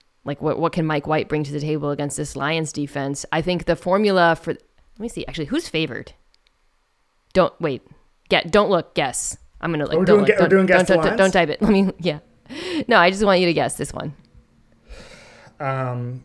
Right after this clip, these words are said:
Speaker 2: I'm going to guess Lions minus one.
Speaker 1: Okay, I'm pulling it up. Dun, dun, dun. Sorry, I should have asked or looked this up before. I say that every time on my podcast. I'm like, "I should have looked up this line."
Speaker 2: Ah.
Speaker 1: Okay.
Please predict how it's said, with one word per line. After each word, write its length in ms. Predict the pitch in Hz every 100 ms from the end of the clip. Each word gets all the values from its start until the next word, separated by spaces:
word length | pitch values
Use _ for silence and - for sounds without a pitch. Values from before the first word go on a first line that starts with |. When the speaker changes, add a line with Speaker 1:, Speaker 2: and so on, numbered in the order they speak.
| _
Speaker 2:
I'm 240 | 139 135 147
going 320 | 143 139 135
to 100 | 135
guess 840 | 127 127 113 113 - - - - _ _ _ _ _ _ _ _ _ _ _ _ _ _ _ _ 139 131
Lions 600 | 131 123 127 123 120 127
minus 340 | 117 113 -
one. 160 | 104 117 _ _ _ _ _ _ _ _ _ _ _ _ -
Speaker 1:
Okay, 260 | - - -
I'm 80 | -
pulling 300 | - 151 151
it 40 | 156
up. 240 | 139 - - _ _ _ _ _ _ _ _ _ _ _ -
Dun, 100 | -
dun, 160 | - -
dun. 300 | - 78 -
Sorry, 320 | - - - -
I 60 | -
should 140 | -
have 140 | 139 113
asked 360 | - - - -
or 120 | -
looked 180 | - -
this 160 | - -
up 140 | -
before. 300 | - - - _
I 40 | -
say 120 | 151
that 160 | 143 -
every 200 | 123 107
time 220 | 120 110
on 80 | 110
my 100 | 113
podcast. 280 | - 131 -
I'm 60 |
like, 100 | 165
"I 60 | 156
should 160 | -
have 100 | -
looked 120 | - 180
up 80 |
this 180 | - -
line." 220 | 90 90 - - -
Speaker 2:
Ah. 160 | 156 131 220
Speaker 1:
Okay. 380 | 214 202 147